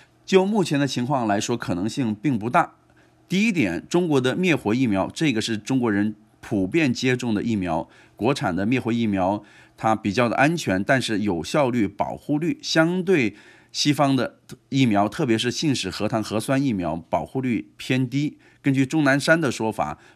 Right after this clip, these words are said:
保护率大概是百分之七十三左右。所以呢，中共的高层是不是能下这个决心，要打一个问号。第二点，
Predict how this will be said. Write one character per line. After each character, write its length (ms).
保 100
护 160
率 120
大 240
概 120
是 120
百 200
分 120
之 320
七 240
十 120
三 360
左 200
右。 240
所 160
以 120
呢， 240
中 180
共 160
的 120
高 260
层 320
是 160
不 80
是 100
能 200
下 260
这 220
个 120
决 320
心， 320
要 140
打 240
一 100
个 440
问 180
号。 260
第 80
二 200
点， 280